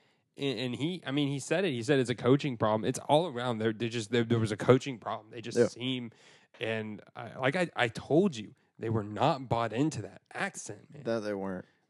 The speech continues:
Speaker 1: Like, golly.
Speaker 2: Yeah.
Speaker 1: But yeah, do you have, um, what you, uh, you have any hot seat? Anybody, anybody particularly
Speaker 2: Hmm.
Speaker 1: stands out in the hot seat for you?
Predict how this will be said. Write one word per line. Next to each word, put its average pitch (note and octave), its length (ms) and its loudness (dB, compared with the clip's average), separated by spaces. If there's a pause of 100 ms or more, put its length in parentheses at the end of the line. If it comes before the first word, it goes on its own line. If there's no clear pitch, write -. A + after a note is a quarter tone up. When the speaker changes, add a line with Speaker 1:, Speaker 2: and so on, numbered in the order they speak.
Speaker 1:
Like, A#2 380 -4 (100)
golly. D3+ 680 -12 (1400)
Speaker 2:
Yeah. F#2 180 -6 (1120)
Speaker 1:
But A#2+ 100 -20
yeah, B2 200 -8
do A2 180 0
you D3+ 100 10
have, E3 160 6
um, C3 480 6 (720)
what A#2+ 240 -2
you, C3+ 240 10
uh, A2+ 460 8
you C3 240 0
have G3+ 160 2
any G#3+ 100 -2
hot E3+ 460 -12
seat? - 340 -10 (380)
Anybody, F#3+ 480 -2
anybody G3+ 520 -2
particularly E3 440 2
Speaker 2:
Hmm. - 40 -8
Speaker 1:
stands D3+ 200 -2
out D3+ 120 0
in - 40 -4
the D3 80 -2
hot D3 200 -6
seat - 200 -8
for - 80 -10
you? - 200 -8